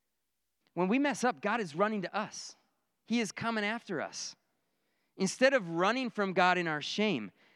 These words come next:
what he wants us to do is to come to him and confess and let it out. Get it out in the open. When we get things out in the open, something changes.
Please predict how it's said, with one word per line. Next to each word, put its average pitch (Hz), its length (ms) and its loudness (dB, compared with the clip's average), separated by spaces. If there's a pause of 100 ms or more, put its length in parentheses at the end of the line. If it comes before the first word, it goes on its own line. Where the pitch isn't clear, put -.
(360)
what 185 160 4
he 196 80 2
wants 214 300 0
us 233 100 -8
to 185 100 -8
do 156 180 2
is 147 120 -4
to 180 120 -12
come 208 280 -4
to 185 60 -6
him 165 180 -6
and 135 100 -6
confess 151 540 -6
and 127 140 -6
let 135 120 0
it 127 120 -2
out. 147 260 -2 (420)
Get 185 140 4
it 196 80 2
out 190 220 2
in 165 60 -12
the 151 100 -2
open. 156 380 -4 (1160)
When 170 140 4
we 226 100 8
get 233 260 4
things 240 220 -2
out 220 180 4
in 196 60 -12
the 190 160 -8
open, 190 380 0
something 208 600 -2
changes. 185 840 -6